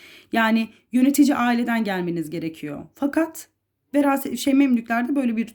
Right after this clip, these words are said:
durum söz konusu değil arkadaşlar. Memlüklerde, e, güçlü olan her komutan tahta çıkabilir, darbe yapabilir. Bu yüzden de sevgili arkadaşlar, E, taht kavgaları diğer Türk devletlerine göre çok daha fazla oluyor. E, ve, e,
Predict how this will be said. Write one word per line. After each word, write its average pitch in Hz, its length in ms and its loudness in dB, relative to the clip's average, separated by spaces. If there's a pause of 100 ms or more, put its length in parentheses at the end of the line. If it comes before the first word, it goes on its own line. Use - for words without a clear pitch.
durum 269 320 -2
söz 254 220 -4
konusu 226 360 -6
değil 202 200 -2
arkadaşlar. 165 540 -10
Memlüklerde, 214 760 0 (420)
e, 208 160 -2
güçlü 208 340 -4
olan 247 180 4
her 240 220 0
komutan 233 400 -2
tahta 226 280 -4
çıkabilir, 190 480 -6 (100)
darbe 214 280 0
yapabilir. 202 480 -4
Bu 262 80 2
yüzden 214 360 2
de 190 80 -6
sevgili 185 340 -6
arkadaşlar, 185 640 -6 (460)
E, 208 300 -2
taht 262 280 -4
kavgaları 240 560 0
diğer 240 300 -2
Türk - 180 -14
devletlerine 226 540 -6
göre 226 220 -4
çok 247 240 -6
daha 180 180 -10
fazla 156 420 -10
oluyor. 160 340 -6 (580)
E, 185 100 -8 (400)
ve, 285 380 -4
e, 202 100 -2